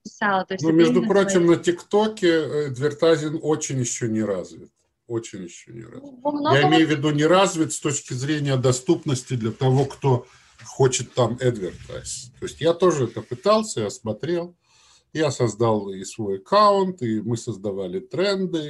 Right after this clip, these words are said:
Speaker 2: и я продвигал себя как писателя. Вот. Тоже как бы смотришь, когда на базу на эту смотришь, что ты можешь, э, продвинуть. Э, второе,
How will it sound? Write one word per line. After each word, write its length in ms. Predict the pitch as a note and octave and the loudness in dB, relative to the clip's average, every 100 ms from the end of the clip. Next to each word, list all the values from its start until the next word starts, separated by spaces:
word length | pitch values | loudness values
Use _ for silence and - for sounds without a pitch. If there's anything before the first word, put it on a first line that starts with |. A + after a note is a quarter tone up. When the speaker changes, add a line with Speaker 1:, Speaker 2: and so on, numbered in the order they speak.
| C3+ A#2 | -6 -4
Speaker 2:
и 100 | G#2+ | -4
я 200 | G2+ G#2 | -6 -8
продвигал 560 | G#2 G#2 G#2 G#2+ A2 G2 | -8 -10 -8 -4 -4 -4
себя 220 | - F#2 | -8 -10
как 240 | - F2+ | -10 -14
писателя. 720 | - - E3+ F3+ F3+ E3 D3+ C#3 _ _ _ _ _ _ _ _ - | -14 -10 -4 -4 -4 -8 -8 -12 _ _ _ _ _ _ _ _ -12
Вот. 580 | A2 C3 C3+ A2+ - _ | -6 0 2 0 -2 _
Тоже 280 | - A3 F#3+ | 0 0 0
как 240 | C3+ C3+ | 0 -2
бы 80 | A#2+ | -2
смотришь, 420 | A#2+ E3 F3+ D3 | -6 -2 -2 -2
когда 280 | - C3+ B2 | -6 -2 -2
на 120 | B2+ | -2
базу 380 | B2+ F3 F#3 D#3 | 0 0 0 -2
на 100 | B2+ A#2 | -2 -2
эту 180 | A2 - | -4 -10
смотришь, 440 | - C3+ C3 F#2+ | -8 -6 -6 -8
что 220 | - - B2+ | -8 -4 -4
ты 120 | B2 | -2
можешь, 480 | A2+ A2 G#2+ G2+ - | -2 -4 -6 -8 -10
э, 360 | G#2 G2+ G2 F2+ _ _ _ _ - | -8 -8 -10 -14 _ _ _ _ -12
продвинуть. 580 | G#2+ G2 G2 F2 B1+ - _ _ _ _ _ _ _ _ _ - | -10 -10 -10 -12 -14 -20 _ _ _ _ _ _ _ _ _ -8
Э, 400 | B2+ C3+ C3+ C3+ - _ _ _ _ _ - _ _ _ _ _ _ _ _ _ _ _ _ | 0 4 4 2 -2 _ _ _ _ _ -20 _ _ _ _ _ _ _ _ _ _ _ _
второе, 760 | _ - C#3 E3+ A3 G3 D#3+ C3 | _ -2 2 4 6 4 2 -2